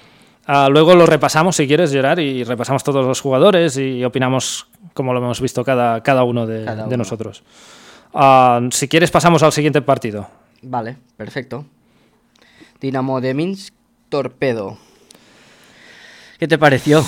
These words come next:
Speaker 1: Mm,
Speaker 2: ¿Te esperabas
Speaker 1: que
Speaker 2: eso?
Speaker 1: No.
Speaker 2: <laughs>
Speaker 1: Mm, o sea, no esperaba que Zodino estuviera. Sí que ha perdido a los brasileños que, que tiraban bastante del carro en, en ataque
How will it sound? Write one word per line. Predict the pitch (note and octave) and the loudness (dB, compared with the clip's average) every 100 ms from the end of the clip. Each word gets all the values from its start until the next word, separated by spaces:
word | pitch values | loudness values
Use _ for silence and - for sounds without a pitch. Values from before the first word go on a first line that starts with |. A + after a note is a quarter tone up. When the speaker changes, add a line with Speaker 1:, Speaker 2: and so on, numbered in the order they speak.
| - - - B2+ B2+ | -4 -16 -14 -14 -8
Speaker 1:
Mm, | D#3 D3 C#3 C#3+ | -6 -4 -4 -2
Speaker 2:
¿Te | |
esperabas | C3+ - B2+ B2+ D#3+ D3+ | -2 0 2 6 4 4
Speaker 1:
que | |
Speaker 2:
eso? | C3 - A3 D#3+ | 0 -2 -4 -2
Speaker 1:
No. | D3 D3 D#3+ D3+ | 0 4 4 2
Speaker 2:
<laughs> | - - - - - - - - - - - - | -6 -12 -10 -10 -12 -18 -14 -14 -14 -20 -20 -20
Speaker 1:
Mm, | D3+ D3+ D3+ D#3+ - _ _ _ _ _ _ - | -12 -4 0 -2 -4 _ _ _ _ _ _ -2
o | D#3 | 2
sea, | D#3+ C#3 | 4 4
no | C#3+ | 4
esperaba | D3 - E3 D#3 F3+ F3+ E3+ | 2 6 6 10 10 8 4
que | - D3 | 2 -2
Zodino | C3+ C3+ C3 D#3 F3+ F#3 _ _ _ _ _ _ _ | -2 -6 -6 -4 -4 -6 _ _ _ _ _ _ _
estuviera. | B2 - A#2+ C3 D3 C3+ | -20 -12 -4 0 2 0
Sí | - D#3+ | 0 0
que | D3+ | 4
ha | D#3+ | 4
perdido | D#3+ D3+ D#3+ | 6 4 4
a | D3+ | 4
los | C#3+ | 4
brasileños | C3 C#3+ - C#3 D3+ D3 C#3 | 2 0 2 0 0 -2 -4
que, | - D3+ D3+ C#3+ C#3 C3+ A#2+ | -2 0 2 2 2 0 0
que | B2+ | -2
tiraban | C3 B2+ C3+ C3 | 2 2 2 -2
bastante | B2 C3+ C3 | -2 -2 0
del | B2+ B2 | 0 -2
carro | B2+ C3 C3 | 0 0 0
en, | A#2+ A2+ - | -2 -6 -8
en | B2+ | -6
ataque | A#2 B2 A#2+ B2 | -2 -2 -2 -6